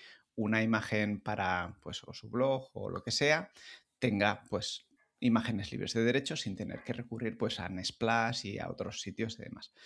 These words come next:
Y nada, pues ahí estuve en, en la mesa de foto, que creo que comenté por aquí que estuve, la primera vez que estuve fue en Logroño, que estuvo Weiko contándolo y me pareció, bueno, es de estos proyectos que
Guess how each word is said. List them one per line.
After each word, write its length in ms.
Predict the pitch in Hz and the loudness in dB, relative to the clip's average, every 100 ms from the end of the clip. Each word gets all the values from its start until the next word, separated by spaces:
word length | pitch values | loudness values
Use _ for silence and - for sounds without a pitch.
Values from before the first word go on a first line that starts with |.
| - - - - | -14 -14 -14 0
Y 120 | 147 | 4
nada, 180 | 151 123 | 6 6
pues 160 | 107 - | 2 4
ahí 120 | 120 | 4
estuve 420 | 123 - 117 110 | 4 2 6 6
en, 220 | 104 - - | 4 -2 -2
en 140 | 110 | 0
la 100 | 107 | 2
mesa 280 | 104 117 110 | 0 2 4
de 180 | 110 110 | 4 4
foto, 240 | 147 - | 2 0
que 80 | 143 | 0
creo 180 | 143 147 | 4 4
que 100 | 135 | 4
comenté 340 | 120 117 113 | 4 4 2
por 160 | 123 120 | 2 0
aquí 200 | 123 127 | 0 -2
que 100 | - | -4
estuve, 420 | - 127 110 110 | -4 -2 2 4
la 120 | 104 | 2
primera 200 | - 117 | 0 -2
vez 80 | 123 | 0
que 80 | 131 | -2
estuve 440 | - 139 117 98 _ | -2 2 2 0 _
fue 180 | - 113 | 0 2
en 60 | |
Logroño, 520 | 101 107 147 170 262 _ | 6 6 6 6 0 _
que 80 | - | -8
estuvo 280 | - 110 98 | -2 2 2
Weiko 580 | 92 104 - 98 95 95 | 2 0 2 2 2 -2
contándolo 600 | 87 98 110 107 104 98 | -4 0 2 2 0 0
y 160 | 95 95 | -4 -8
me 200 | - 104 | -6 -6
pareció, 460 | - 110 - 90 | -4 -4 0 0
bueno, 300 | 78 - - _ - - - | 0 -10 -14 _ -20 -20 -8
es 160 | - 135 | -2 0
de 80 | 151 | 0
estos 220 | 131 139 | -2 -2
proyectos 420 | - 131 123 147 | 4 4 4 0
que 300 | - 113 - | 4 4 2